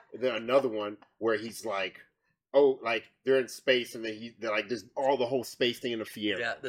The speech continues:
Speaker 2: Yeah.
Speaker 3: Space Bureau thing, I'm like
Speaker 1: Yeah, the, the jump in the cars through buildings and the Space Fiero. And
Speaker 2: Yeah, the, the Lycan Hypersport on that. Like, it's, it's,
Speaker 1: Yep.
Speaker 2: there's so many, like,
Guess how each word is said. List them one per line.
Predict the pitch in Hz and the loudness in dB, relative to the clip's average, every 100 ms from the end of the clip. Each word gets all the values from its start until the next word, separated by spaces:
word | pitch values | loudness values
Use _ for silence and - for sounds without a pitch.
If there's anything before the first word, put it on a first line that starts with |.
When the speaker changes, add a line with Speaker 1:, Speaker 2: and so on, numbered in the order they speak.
| 110 | -4
Speaker 2:
Yeah. | 117 | -2
Speaker 3:
Space | 107 - | -2 -4
Bureau | 117 107 104 | -2 -2 -2
thing, | 101 110 107 | -6 -10 -6
I'm | 104 | -8
like | 104 104 98 - - - - - - - 160 | -6 -8 -10 -16 -16 -16 -18 -20 -20 -14 4
Speaker 1:
Yeah, | 165 165 | 6 6
the, | 160 | 2
the | 170 180 | -6 -6
jump | 175 226 214 | 0 0 0
in | 175 | -4
the | |
cars | 139 156 151 147 139 | -2 0 2 0 -4
through | - 120 | -8 -2
buildings | 135 135 127 123 117 104 | 0 2 0 -2 -4 -10
and | 101 | -12
the | 95 | -8
Space | - 139 - | 0 0 0
Fiero. | - 117 110 107 104 104 101 | -6 -2 0 0 0 -2 -2
And | 95 | 0
Speaker 2:
Yeah, | 123 107 | 0 0
the, | 101 110 110 | -2 -6 -6
the | 104 | 0
Lycan | 127 135 - | 0 0 -4
Hypersport | 123 120 - 117 - 113 110 | -6 -6 -6 -12 -4 -2 -2
on | 110 | -4
that. | 113 | -6
Like, | 107 - | -6 0
it's, | 208 - - - | -2 -2 -10 -6
it's, | 185 - | -6 -6
Speaker 1:
Yep. | 110 110 107 _ _ | -2 -2 -2 _ _
Speaker 2:
there's | 175 196 180 | -2 0 -2
so | - - 156 143 139 | -12 -4 0 0 0
many, | 127 120 120 113 110 | -4 -4 -4 -4 -6
like, | 98 95 90 | -4 -4 -4